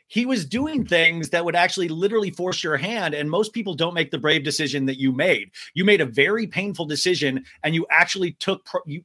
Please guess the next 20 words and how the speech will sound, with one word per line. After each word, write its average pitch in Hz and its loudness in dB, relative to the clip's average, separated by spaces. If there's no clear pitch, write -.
you 160 -6
made 214 -2
yourself 196 2
a 160 -6
priority 151 2
finally 151 -2
to 170 4
actually 180 4
say, 151 4
"I 196 4
deserve 156 -4
more 156 0
out 160 2
of 131 -4
this 131 0
life." 175 4
And 139 0
I 160 6
don't 214 0
wanna 190 -2